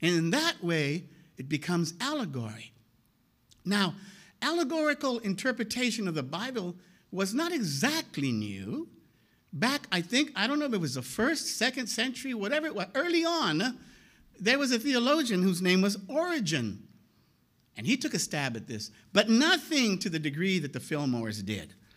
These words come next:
The, the, the Fillmores took it really to a very clever level to include Christ, you know, the, the birth of Christ idea, Easter, the Trinity,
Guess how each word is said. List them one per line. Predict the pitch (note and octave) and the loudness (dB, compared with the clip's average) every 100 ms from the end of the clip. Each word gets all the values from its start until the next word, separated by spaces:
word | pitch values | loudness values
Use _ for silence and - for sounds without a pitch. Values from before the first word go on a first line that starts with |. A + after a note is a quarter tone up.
| - - - _ _ | -20 -20 -20 _ _
The, | A2 B2+ | -6 -4
the, | E3+ F3 E3+ | -2 0 0
the | D#3+ E3+ F#3+ D#3+ D3+ - - | 0 0 0 2 0 -4 -4
Fillmores | E4+ F4 D#4 A3 D#3 C#3 - - | 2 4 4 4 2 0 -6 0
took | A#3 A#3 | 2 2
it | F3+ - | -2 -4
really | A3+ D#3+ F#3 A3+ A#3 G#3+ D3+ A#2 G#2+ | -6 -2 2 6 6 6 4 0 -4
to | - D3 | -6 -4
a | |
very | B2+ D#3+ F3 | 0 2 2
clever | D3+ - C#3 B2+ A#2 A2+ - _ | 2 -2 -4 -4 -6 -10 -18 _
level | - B2 B2+ A2+ G#2+ - - - - _ | -6 0 0 0 -4 -10 -20 -20 -20 _
to | - E3+ | 2 4
include | C#3 E3 C#3+ B2 | 4 2 -2 -2
Christ, | - E3+ G3 - | -2 0 -2 -2
you | |
know, | F#3 D3 | 0 2
the, | C#3+ C#3+ C3+ - | 0 -4 -14 -16
the | D3 | -10
birth | C#3 C3+ D3+ | -4 -2 -2
of | C#3 - | -4 -6
Christ | - G#2+ C#3 C4 - - | -6 0 2 0 -2 -4
idea, | F3 F#3+ F#3+ A3 C#4 - - - - _ _ - | 0 0 2 2 0 -4 -18 -20 -20 _ _ 0
Easter, | E3 A#3 A3+ - E4 F#4 - _ - - | 4 4 2 -2 -8 -10 -18 _ -10 -2
the | D3 | 0
Trinity, | - - D#3+ C4 D#4 E4+ | 2 2 4 4 0 -4